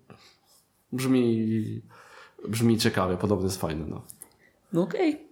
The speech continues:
Speaker 1: No dobrze. No i
Speaker 2: To
Speaker 1: co
Speaker 2: my już
Speaker 1: teraz,
Speaker 2: nic
Speaker 1: nie?
Speaker 2: więcej nie graliśmy.
Speaker 1: Nie, no w Gloomhaven graliśmy, ale to już poopowiadaliśmy, naopowiadaliśmy się o tym.
Speaker 2: Mhm. Oglądaliśmy jeszcze, y, y, nie
Speaker 1: A.
Speaker 2: pierwszy raz, ale oglądaliśmy jeszcze
Speaker 1: To nie
Speaker 2: Moneyball.
Speaker 1: jest trzeci,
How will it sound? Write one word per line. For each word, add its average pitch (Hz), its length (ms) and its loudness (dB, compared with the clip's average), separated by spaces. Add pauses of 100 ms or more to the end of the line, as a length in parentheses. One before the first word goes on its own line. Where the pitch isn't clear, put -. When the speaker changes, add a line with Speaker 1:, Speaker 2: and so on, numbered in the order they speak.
Speaker 1:
No 101 220 0
dobrze. - 240 -8 (640)
No 131 60 -8
i - 40 -8
Speaker 2:
To - 40 -4
Speaker 1:
co 226 80 2
Speaker 2:
my 269 80 6
już - 80 8
Speaker 1:
teraz, 277 140 6
Speaker 2:
nic 220 80 2
Speaker 1:
nie? 233 60 2
Speaker 2:
więcej 175 180 -2
nie 165 60 -2
graliśmy. 151 460 -8
Speaker 1:
Nie, 131 160 0
no 123 200 -6
w 208 80 -4
Gloomhaven 170 460 4
graliśmy, 127 360 0
ale 117 120 -2
to 120 80 -6
już - 460 -10
poopowiadaliśmy, 113 760 2
naopowiadaliśmy 117 640 2
się - 140 -10
o - 40 -10
tym. - 160 -18 (160)
Speaker 2:
Mhm. 196 300 -10
Oglądaliśmy 262 560 4
jeszcze, 220 440 0
y, - 40 2
y, 196 680 -6 (880)
nie 202 80 2
Speaker 1:
A. 226 120 4
Speaker 2:
pierwszy 196 220 4
raz, 214 160 2
ale 190 220 2
oglądaliśmy 175 500 0
jeszcze 165 260 -4
Speaker 1:
To 160 60 -4
nie 160 80 -4
Speaker 2:
Moneyball. 160 340 2
Speaker 1:
jest 143 260 2
trzeci, - 420 0